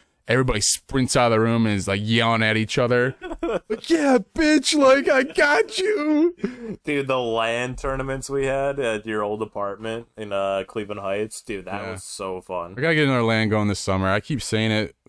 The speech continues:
Speaker 1: covid put a damper on the second one we were hosting. We had another one planned, and then covid's like, "Yeah, you?"
Speaker 2: Yeah, yeah, yeet. That was, oh my God. I, I
Speaker 1: We
Speaker 2: was
Speaker 1: literally
Speaker 2: so thrilled for it.
Speaker 1: We literally had a, a lan party scheduled in April, and covid really hit, like, March fourteenth.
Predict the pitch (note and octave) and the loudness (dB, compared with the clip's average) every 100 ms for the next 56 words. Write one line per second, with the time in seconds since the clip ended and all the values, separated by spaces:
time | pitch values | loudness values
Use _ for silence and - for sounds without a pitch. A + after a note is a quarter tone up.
0 | - - B2+ B2 G#2 A#2 G#2 G#2+ G#2+ G2+ | -8 -2 2 0 -2 -4 -2 0 0 2
1 | G#2 G2+ F#2+ - G2 G2+ G2 G2 G2 F#2+ | 0 0 -2 -2 -2 0 -2 0 0 0
2 | G2+ G2 G2 G2+ A#2+ B2 G#2+ G#2+ G2+ F#2 | 0 -2 -2 0 2 2 2 2 0 -2
3 | F#2+ G2 G2 F#2+ F#2+ - G2+ G2+ F2+ F2 | -4 -2 0 0 -2 -2 0 0 -2 -2
4 | F#2 G2+ G2 A2+ C#3 E3 G#2+ G2+ F#2 F#2+ | 0 0 2 2 2 -2 -6 -4 -2 -2
5 | F#2 F#2 F#2 F#2+ G2 F#2+ F#2+ G2+ F#2+ F2+ | -4 -4 -6 -8 -8 -8 -4 -4 -4 -6
6 | - F#2+ F#2 E2 D#2+ E2+ E2+ F2+ F2+ F2+ | -10 -8 -8 -8 -12 -12 -12 -12 -10 -10
7 | F2 G2+ B2 B2 C#3+ A#2 G#2+ G#2 F#2+ F#2 | -10 -10 -8 -8 -8 -8 -10 -6 -4 -6
8 | F2+ F#2+ F2+ F#2+ - - A#2 B2+ C#3 C3 | -8 -8 -8 -8 -8 -2 0 2 2 2
9 | B2 A2 G2 F2 _ - G2+ G2 F#2+ F2+ | 2 4 2 0 _ -4 0 2 2 0
10 | - G2+ A2+ A2 - A2+ G#2 F#2+ - A2+ | -2 -2 0 0 -2 -2 -2 -2 -4 -2
11 | G#2 G2+ G2 F#2 - G2+ - G2 F#2+ F2+ | 0 0 0 0 0 -2 -2 -4 -2 -4
12 | - G#2 G2+ G2 F#2 G2 F#2+ F#2+ G#2 E2+ | -4 -2 0 0 0 0 2 0 0 0
13 | F2+ F2+ F#2 F2+ - F#2 C#2+ - F2+ D2+ | -2 0 0 -2 -4 -6 -6 -6 -6 -6
14 | - | -10